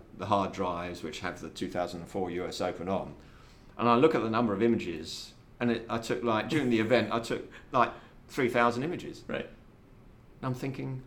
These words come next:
Speaker 1: "Hold on, I'm still shooting like it was film."
Speaker 2: Yeah.
Speaker 1: And now, you know, 'cause you change the habit, obviously that, that increased rapidly over a very,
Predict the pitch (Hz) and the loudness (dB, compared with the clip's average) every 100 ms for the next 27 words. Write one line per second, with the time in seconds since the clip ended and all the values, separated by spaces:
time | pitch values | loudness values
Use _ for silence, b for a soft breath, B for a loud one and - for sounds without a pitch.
0 | - 165 113 113 123 - 156 - - 156 | -4 0 4 4 4 6 6 6 6 6
1 | 147 98 90 104 117 117 - 117 - 165 | 6 0 -2 4 4 4 -2 -4 -4 -4
2 | 120 - - 131 113 - b b b - | -4 -8 -8 -10 -10 -16 b b b 2
3 | 120 135 131 117 101 104 113 117 107 98 | 4 6 6 6 6 4 2 -2 0 0
4 | 101 98 101 95 104 98 98 98 95 107 | -2 -4 -6 -4 -4 -4 -4 -8 -6 -2
5 | 104 - 87 85 - - - 101 101 101 | -2 -4 -6 -6 -8 -12 -8 -4 -2 -2
6 | 101 113 90 - 104 - 87 87 95 87 | -2 -2 -2 0 0 0 -4 -2 -2 0
7 | 95 90 85 | 0 0 -4